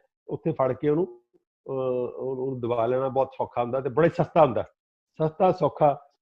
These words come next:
ਅਹ, ਤੇ ਬੜੀ ਸ-, ਆਸਾਨੀ ਨਾਲ ਕੀਤਾ ਜਾ ਸਕਦਾ ਹੈ। ਤੇ ਇਸ ਕਰਕੇ ਇਸ ਗੱਲ ਨੂੰ ਵੀ ਹਮੇਸ਼ਾ ਯਾਦ, ਯਾਦ ਰੱਖਣਾ ਹੈ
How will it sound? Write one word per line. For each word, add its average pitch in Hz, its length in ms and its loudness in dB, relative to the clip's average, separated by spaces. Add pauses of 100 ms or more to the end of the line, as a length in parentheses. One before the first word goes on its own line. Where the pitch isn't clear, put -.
(320)
ਅਹ, 135 320 -4
ਤੇ 135 300 -2
ਬੜੀ 156 260 4
ਸ-, - 100 -6
ਆਸਾਨੀ 131 280 -2
ਨਾਲ 127 120 0
ਕੀਤਾ 95 240 -8
ਜਾ 87 60 -8
ਸਕਦਾ 98 300 -10
ਹੈ। 104 60 -16 (100)
ਤੇ 143 60 -6
ਇਸ 139 100 -8
ਕਰਕੇ 156 200 -6
ਇਸ 151 200 -4
ਗੱਲ 151 100 2
ਨੂੰ 156 160 -2
ਵੀ 147 120 -2
ਹਮੇਸ਼ਾ 127 280 -4
ਯਾਦ, 113 260 -4
ਯਾਦ 110 200 -4
ਰੱਖਣਾ 120 260 -12
ਹੈ 143 60 -12